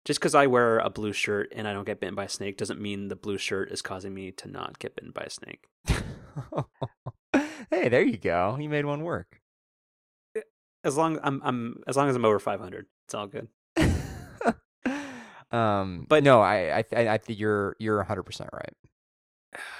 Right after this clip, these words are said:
Speaker 1: It's just, uh, such a frustrating company. I will be, I will be taking my, uh, two dollar and twenty-five cent, uh, Uber, Lyft, or sorry, what is it called?
Speaker 2: <laughs> Ooh, ooh, wow.
Speaker 1: Sorry. No, it's, uh, oh, wh-
Speaker 2: Uber Lyft.
Speaker 1: No, what, th-, when I was out, I was,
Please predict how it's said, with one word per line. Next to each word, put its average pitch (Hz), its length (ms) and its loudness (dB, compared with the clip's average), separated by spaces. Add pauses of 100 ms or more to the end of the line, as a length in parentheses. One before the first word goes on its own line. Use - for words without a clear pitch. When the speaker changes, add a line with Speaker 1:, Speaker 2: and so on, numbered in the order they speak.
(160)
Speaker 1:
It's - 100 -14
just, - 240 -12 (160)
uh, 123 300 -6
such - 240 -14
a - 20 -20
frustrating - 420 -12
company. - 360 -18 (1120)
I 117 140 2
will 127 120 6
be, 110 240 0
I 104 100 2
will 107 80 2
be 104 100 -4
taking 113 360 -2
my, 101 260 -4
uh, 101 220 -8
two 117 220 -2
dollar 101 320 2
and 98 80 -8
twenty-five 101 400 -6
cent, 101 360 -6
uh, 95 200 -6 (100)
Uber, 104 360 0
Lyft, 98 360 -6 (280)
or 101 80 -4
sorry, 101 180 0
what 101 100 2
is 98 80 -2
it 101 60 -14
called? - 220 -10 (220)
Speaker 2:
<laughs> - 280 6
Ooh, 165 240 10
ooh, 165 100 12 (140)
wow. 101 120 6
Speaker 1:
Sorry. 131 340 6 (720)
No, 180 160 6
it's, - 160 2
uh, 151 160 4 (160)
oh, 185 160 2
wh- 127 40 2
Speaker 2:
Uber 135 200 4
Lyft. 90 520 -2
Speaker 1:
No, 170 160 4
what, 127 300 4
th-, 135 120 2
when 127 120 2
I 127 40 6
was 113 160 2
out, 147 280 4
I 101 60 0
was, 104 200 -4